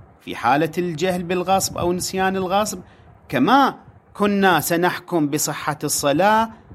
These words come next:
لو لم يكن ملاك الحرمة أقوى أصلًا. هذا المورد الأول. المورد الثاني، إذا افترضنا أن دليل الوجوب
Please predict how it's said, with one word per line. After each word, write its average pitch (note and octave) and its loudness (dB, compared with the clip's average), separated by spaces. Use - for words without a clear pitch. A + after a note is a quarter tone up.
لو C#3 2
لم G#3 4
يكن E3+ 0
ملاك C#3 4
الحرمة C3 -4
أقوى G#2+ 0
أصلًا. - -6
هذا G2+ -2
المورد F#2+ -2
الأول. G#3 0
المورد B2 2
الثاني، G#3+ -4
إذا A#2 -2
افترضنا G#3 0
أن G#2+ -4
دليل A2+ 0
الوجوب A#2 0